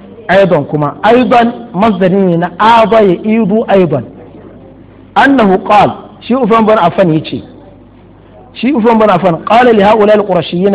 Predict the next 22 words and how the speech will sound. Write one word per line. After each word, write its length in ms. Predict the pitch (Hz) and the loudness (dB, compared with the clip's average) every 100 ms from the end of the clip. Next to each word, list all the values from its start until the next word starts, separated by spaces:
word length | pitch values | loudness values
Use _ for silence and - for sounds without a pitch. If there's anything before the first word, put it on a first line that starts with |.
| 180 | -2
thalatha, 400 | 147 147 131 110 - - - | -2 -2 -4 -8 -16 -16 -4
ya 180 | 190 226 | 0 2
faɗa 260 | 220 233 208 | 0 0 2
ma 140 | 196 | 0
waɗannan 360 | 220 202 202 190 | 0 0 0 -2
Qurayshawa 540 | 190 190 180 196 196 190 | 0 0 2 2 4 2
mutum 240 | 156 165 151 | 0 -6 -8
uku. 240 | 143 - - - - - - - - - - - - - - - - - - | -10 -12 -20 -20 -20 -20 -20 -20 -20 -20 -20 -20 -20 -20 -20 -20 -20 -20 -6
Domin 280 | 151 190 233 - | -2 0 0 -2
ai 140 | 190 233 | 0 2
an 120 | 220 | 2
faɗa 180 | 247 214 | 2 2
mana 160 | 208 175 | 2 2
Zaid 120 | 214 | 2
bin 160 | 202 202 | 2 0
Thabit, 380 | - 196 208 233 - - - - - | 2 2 2 0 -4 -18 -20 -20 -20
shi 220 | - - 226 | -12 -8 -6
al-Ansar 520 | - 160 151 202 185 | -4 -4 -2 0 0
ne, 120 | 170 | 0
mutumin 320 | 170 170 190 | -2 -2 -2
Madina 340 | 147 131 160 139 | -2 -2 -2 -4
ne. 140 | 110 | -6